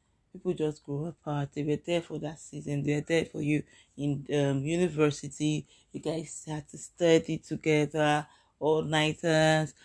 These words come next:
or you went to fellowship together in school and all of that. And now you're out of university, you're trying, you're dragging this thing, but life has taken you both in different directions.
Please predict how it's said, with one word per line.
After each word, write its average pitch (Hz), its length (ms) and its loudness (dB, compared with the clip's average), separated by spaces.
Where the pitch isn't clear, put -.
or 139 160 2
you 143 120 2
went 147 180 2
to 190 80 -8
fellowship 175 480 0
together 156 320 2
in 156 160 2
school 151 480 -2
and 143 120 -4
all 151 100 -2
of 147 160 -4
that. 143 300 0
And 131 140 0
now 151 160 0
you're 135 200 0
out 156 200 -2
of 147 120 -2
university, 160 1000 0
you're 139 100 -2
trying, 156 800 -4
you're 170 160 -4
dragging 165 560 2
this 147 160 -4
thing, 143 400 -2
but 151 140 2
life 175 280 4
has 151 180 -6
taken 160 300 -10
you 156 120 -2
both 151 280 -8
in 151 120 -14
different 165 420 -8
directions. 151 580 -2